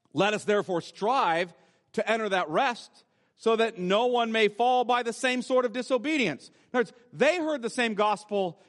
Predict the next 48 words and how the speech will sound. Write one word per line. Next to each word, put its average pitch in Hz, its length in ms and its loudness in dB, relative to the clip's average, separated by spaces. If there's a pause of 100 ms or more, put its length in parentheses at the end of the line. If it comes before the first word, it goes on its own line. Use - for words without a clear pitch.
(140)
that 196 180 2
we 285 200 -2
hear. 190 380 0 (380)
They 254 220 2
heard 233 280 0
it 220 180 0 (300)
as 190 240 -2
a 185 120 0
promise 208 580 -4
to 175 120 -8
come. 214 440 -2 (200)
We 254 260 -2
hear 202 260 2
it 202 180 -2 (220)
as 185 180 0
something 220 380 -4
that's 190 160 -8
now 208 180 0
been 196 200 -4
fulfilled 220 500 0
in 185 80 -2
the 175 160 -4
incarnate 196 520 -2
Son 196 220 -2
who 165 160 -2
has 240 300 -2
come. 180 400 -2 (640)
Don't 240 280 0
be 294 140 -2
like 269 360 0
them 202 360 -2 (220)
when 202 160 0
they 226 140 2
didn't 247 360 0
believe, 190 640 0 (160)
when 214 180 2
they 226 140 2
had 214 180 -2
temporary 240 640 0
faith 247 400 0
and 190 80 -6
therefore 214 360 0
failed 220 500 -2
to 196 100 -6
reach 208 320 -6
their 160 180 -2
promised 147 460 -6
land 143 320 -4